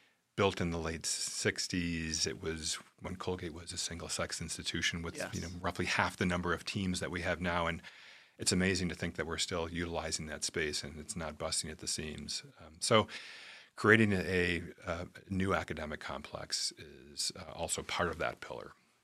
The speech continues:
Speaker 1: And then lastly, the fourth is improving campus and its environs.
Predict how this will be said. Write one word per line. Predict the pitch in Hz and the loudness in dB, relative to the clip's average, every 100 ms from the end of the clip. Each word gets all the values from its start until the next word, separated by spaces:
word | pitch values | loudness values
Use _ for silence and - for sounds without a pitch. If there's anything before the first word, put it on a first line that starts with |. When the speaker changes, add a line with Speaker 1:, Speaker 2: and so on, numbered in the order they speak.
| _ _ _ _ _ _ - | _ _ _ _ _ _ 2
Speaker 1:
And | 113 | 8
then | 113 104 | 8 8
lastly, | 95 90 - 87 | 4 4 2 2
the | 85 | 0
fourth | - 90 90 | 2 2 2
is | 87 80 - | -2 -2 -2
improving | 85 90 80 82 | -2 -4 -4 -6
campus | - 82 - - | -4 -4 -2 -2
and | 82 | -2
its | 78 - | -2 -4
environs. | 78 107 113 92 85 - | 2 8 8 8 4 -2